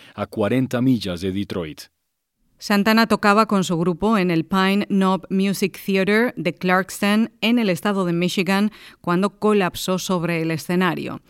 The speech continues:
Speaker 2: El equipo médico lo auxilió enseguida y lo llevó al hospital.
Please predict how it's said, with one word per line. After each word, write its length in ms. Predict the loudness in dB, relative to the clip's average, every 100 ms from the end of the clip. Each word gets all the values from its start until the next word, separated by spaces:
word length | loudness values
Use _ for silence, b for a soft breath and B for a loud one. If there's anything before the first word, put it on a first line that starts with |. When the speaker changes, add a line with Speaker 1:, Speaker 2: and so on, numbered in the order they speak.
| B B
Speaker 2:
El 140 | -6 -6
equipo 300 | -4 -2 0
médico 440 | 2 0 2 2
lo 240 | 4 2 2
auxilió 800 | 0 -2 -6 -4 0 0 0 0
enseguida 720 | -2 -2 -2 0 2 0 -2
y 140 | -4 0
lo 120 | 0
llevó 380 | 0 0 2 0
al 100 | 0
hospital. 640 | -4 -6 -6 -4 -6 -8